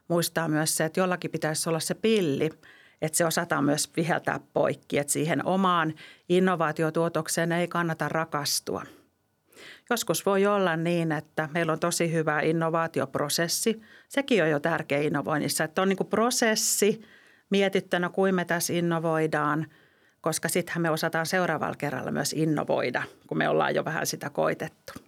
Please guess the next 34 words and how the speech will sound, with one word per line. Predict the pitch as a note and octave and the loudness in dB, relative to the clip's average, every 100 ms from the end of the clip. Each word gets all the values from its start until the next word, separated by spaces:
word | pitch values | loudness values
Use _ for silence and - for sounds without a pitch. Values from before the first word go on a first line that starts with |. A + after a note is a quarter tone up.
| _ _ - - - - - | _ _ -20 -20 -20 -12 -2
Mutta | F3+ E3+ F#3+ | -2 0 0
joskus | G#3+ G#3+ G3 - | 2 2 -2 0
voi | G#3 G3+ | 2 2
olla, | G3 F3 | 2 0
että | E3+ | 0
me | E3+ | 0
siinä | F#3 E3+ | 0 0
prosessin | F#3+ G3 F#3+ D#3+ E3+ D#3+ | 0 0 0 0 -2 0
vaiheessa | E3 E3 D#3 - D#3+ | 0 0 0 -2 -2
ruvetaan | D3+ D#3 D3+ | -2 -2 -2
huomaamaan, | E3 E3+ D3 C#3 | 0 2 2 0
että | D3 - E3+ | -2 -2 0
vaikka | E3+ E3+ | -2 -2
tämä | E3 F3+ | 0 0
innovaatio, | F#3+ E3+ D#3 D3+ D#3 | 2 0 -2 -2 -2
mitä | D#3 D#3 | -2 -2
me | D#3 | -2
ollaan | D3+ | -2
kehitetty, | D#3 F3 E3+ - - C#3+ | 0 -2 -2 -6 -6 -4
niin | - C#3+ D3 D3+ - - _ _ _ _ _ - | 0 0 0 -4 -16 -20 _ _ _ _ _ -2
tämä | G#3 F3+ D3+ - _ - | 0 0 -2 -6 _ -4
on | - G#3 | 0 2
meille | F#3+ G3 F#3+ | 2 2 0
taloudellisesti | G#3+ A3+ G#3 E3+ D3+ C#3+ C3+ C#3 - C3+ C#3 - - | 0 2 2 2 2 0 -2 -2 -2 -2 -4 -10 -8
niinku | D3+ D3 | -6 0
täysin | D#3 D3+ D#3 | 0 0 -2
kannattamatonta. | D#3 D3+ C#3+ C#3 C#3 C3 - C#3+ D#3+ D#3 G3+ - - - - - - | -2 -2 -4 -4 -4 -4 -4 -4 -2 -2 -4 -6 -20 -20 -20 -18 -4
Tai | F3 E3 D#3+ D#3+ - | -2 0 0 -2 -2
joku | F#3 F#3 | -2 0
kilpailijalla | G3 A#3+ A#3 A3 D#3+ D#3 D3 D#3+ | 0 2 2 0 -2 0 0 -2
on | E3 | 0
täysin | G3+ F#3+ D#3 | 0 0 0
vastaava | D#3 D#3 - D3 C#3+ | 0 -2 -2 -2 -2
tuote | D3 D#3+ D#3 D#3 D3+ | -2 0 0 -2 -6